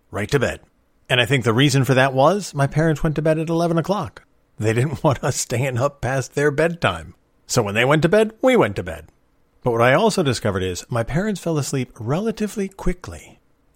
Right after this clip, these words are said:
They'd get into bed around eleven o'clock and they'd be snoring by about eleven thirty. And when I discovered this was a thing, this opened the door to possibilities for me.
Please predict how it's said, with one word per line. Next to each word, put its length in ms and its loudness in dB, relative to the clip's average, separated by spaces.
They'd 240 2
get 120 2
into 200 0
bed 280 4
around 280 2
eleven 320 0
o'clock 420 0
and 100 -4
they'd 220 -6
be 140 -4
snoring 560 -2
by 140 -4
about 280 -2
eleven 380 -4
thirty. 480 -6
And 160 0
when 140 2
I 60 0
discovered 500 -2
this 240 0
was 140 2
a 80 -2
thing, 400 -2
this 360 -4
opened 380 -2
the 140 -4
door 460 -6
to 140 -8
possibilities 1080 -6
for 220 -10
me. 460 -14